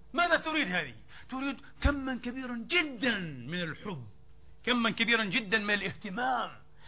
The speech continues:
كمًا أكبر جدًا من المال، حتى يسعد ويرتاح. في الحقيقة لن يسعد ولن يرتاح، لأنه كائن ملول أيها الإخوة، فقط هو يعاني، يدفع ضريبة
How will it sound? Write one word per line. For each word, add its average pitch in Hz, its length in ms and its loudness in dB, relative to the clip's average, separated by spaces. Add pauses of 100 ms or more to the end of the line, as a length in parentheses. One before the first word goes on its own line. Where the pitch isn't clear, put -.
(140)
كمًا 226 420 10
أكبر 208 240 0
جدًا 233 280 4
من 214 180 0
المال، 208 720 10 (400)
حتى 220 420 -4 (220)
يسعد 190 360 8
ويرتاح. 175 420 4
في 160 100 -4
الحقيقة 170 500 0 (240)
لن 175 220 2
يسعد 160 400 2 (280)
ولن 190 340 4
يرتاح، 165 520 2 (300)
لأنه 165 480 4
كائن 208 480 -2 (340)
ملول 226 600 4
أيها 226 240 4
الإخوة، 240 480 0 (300)
فقط 254 360 8
هو 214 100 6
يعاني، 202 480 6
يدفع 190 320 -2
ضريبة 196 380 -4